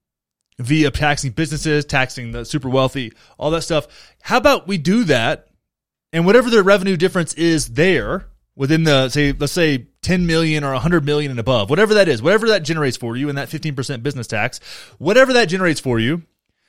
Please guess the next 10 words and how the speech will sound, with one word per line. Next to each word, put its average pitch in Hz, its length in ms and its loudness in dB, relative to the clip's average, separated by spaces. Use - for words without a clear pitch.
how 196 140 2
about 196 300 2
you 170 100 -2
balance 175 480 0
it 117 60 -4
out 156 420 2
by 160 140 2
creating 175 380 0
tax 170 360 -2
breaks 139 640 0